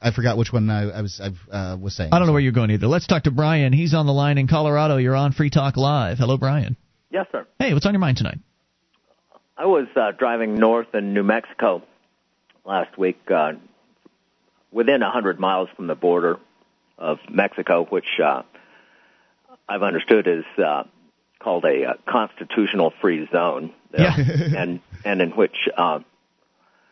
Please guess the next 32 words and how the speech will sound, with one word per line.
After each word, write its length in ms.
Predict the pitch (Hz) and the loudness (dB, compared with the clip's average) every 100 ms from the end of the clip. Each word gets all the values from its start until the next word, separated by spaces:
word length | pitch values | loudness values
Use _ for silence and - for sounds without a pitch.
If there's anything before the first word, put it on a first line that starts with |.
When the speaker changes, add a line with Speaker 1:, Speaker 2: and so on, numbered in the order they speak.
| _ _ _ _ | _ _ _ _
Speaker 3:
the 280 | 90 87 90 _ _ | -2 0 -2 _ _
Constitution 880 | - 131 - - - 113 - 95 92 - | -2 -2 -2 -6 0 0 0 -2 -2 0
is 160 | 90 | 0
enforced 420 | 90 80 107 90 - | 0 0 2 2 0
much 160 | 104 104 - | -4 -4 -2
less 160 | 87 73 - - | -2 -2 -6 -8
stringently 680 | 92 85 78 73 - 65 - _ | -4 -4 -6 -6 -6 -8 -12 _
for, 400 | 78 73 69 - | -4 -2 -2 -2
uh, 220 | 69 - - | -4 -4 -6
authorities 480 | 73 92 82 76 73 | 2 4 4 2 0
acting 320 | 78 - 78 | -2 -4 -6
under 160 | 73 73 | -6 -6
color 300 | - 78 76 | -2 0 0
of 80 | |
law. 240 | 80 78 76 - | 2 0 0 -2
Speaker 1:
We 100 | 170 | 0
don't 140 | 113 | 0
need 140 | 104 | -2
that 120 | 92 87 | -2 -6
thing 140 | 90 | -8
anyway. 260 | 90 90 90 - _ _ - | -8 -8 -10 -14 _ _ -4
<laughs> 100 | - 285 381 - | -2 -2 -4 -2
Speaker 3:
But, 360 | 131 120 - | 0 0 0
um, 260 | 139 123 113 - _ _ _ _ _ _ _ _ _ _ _ _ _ _ _ _ _ _ _ _ - | 0 0 -4 -14 _ _ _ _ _ _ _ _ _ _ _ _ _ _ _ _ _ _ _ _ -8
I 120 | 151 | -2
got 160 | 117 - - | -2 -2 -4
funneled 360 | 123 117 107 | -2 -2 0
right 200 | 117 113 | 0 0
into 500 | 113 110 - 127 104 98 | -2 -2 2 2 4 0
a, 280 | 101 90 98 | 0 0 0
uh, 140 | 90 82 | -2 -2
border, 520 | - 113 151 90 | -2 0 2 0